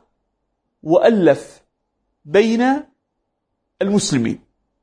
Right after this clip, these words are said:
فهذا يعطى. والدليل حديث الباب،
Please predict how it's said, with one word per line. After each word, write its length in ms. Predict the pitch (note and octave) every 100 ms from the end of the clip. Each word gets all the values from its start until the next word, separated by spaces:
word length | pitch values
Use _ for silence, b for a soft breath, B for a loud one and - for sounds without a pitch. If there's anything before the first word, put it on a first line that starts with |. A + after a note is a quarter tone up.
| _ _ _
فهذا 380 | _ E3 G#3+ B3+
يعطى. 500 | G#3+ E3 - - - - _ _ _ _ _ _
والدليل 600 | - F#4+ F#4+ B3 A#3 D4+
حديث 340 | - C#4 F#4 C#4
الباب، 320 | E3+ D#3 -